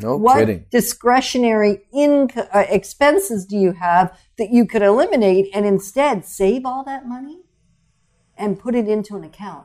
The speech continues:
Speaker 2: We've done that personally, and we have watched many of our clients do that, actually take what was what they perceived other or discretionary or miscellaneous spending that was really money that just vanished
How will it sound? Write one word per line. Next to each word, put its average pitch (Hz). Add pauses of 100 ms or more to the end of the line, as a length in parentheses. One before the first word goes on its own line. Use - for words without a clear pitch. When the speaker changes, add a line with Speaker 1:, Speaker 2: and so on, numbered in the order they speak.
(100)
Speaker 2:
We've 240
done 254
that 220
personally, 285 (380)
and 190
we 220
have 220
watched 196
many 226
of 226
our 196
clients 196
do 208
that, 156
actually 170
take 269 (340)
what 190
was 247
what 214
they 196
perceived 196 (220)
other 208
or 190
discretionary 208
or 190
miscellaneous 214
spending 185 (260)
that 202
was 190
really 247
money 208
that 196
just 202 (180)
vanished 175